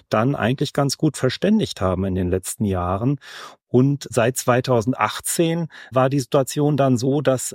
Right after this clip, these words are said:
bei Rafah eben ein zusätzlicher Grenzpunkt quasi eröffnet wurde, über den auch Warenverkehr in den Gazastreifen gelangt ist,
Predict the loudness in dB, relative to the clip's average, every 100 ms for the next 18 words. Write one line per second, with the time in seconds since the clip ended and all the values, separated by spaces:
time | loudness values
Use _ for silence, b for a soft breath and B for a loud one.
0 | -6 -2 0 0 -2 2 2 2 2 0
1 | 0 0 0 -2 -2 2 2 2 0 2
2 | 0 0 -8 -14 -4 -2 -2 -4 -2 -2
3 | -2 0 2 2 2 0 0 -4 -2 -2
4 | 0 0 2 0 -2 B B -4 0 2
5 | 2 2 2 0 2 2 2 0 0 -2
6 | 0 0 2 0 2 2 2 -2 -2 -2
7 | -2 -2 -2 0 0 -2 -2 -2 -2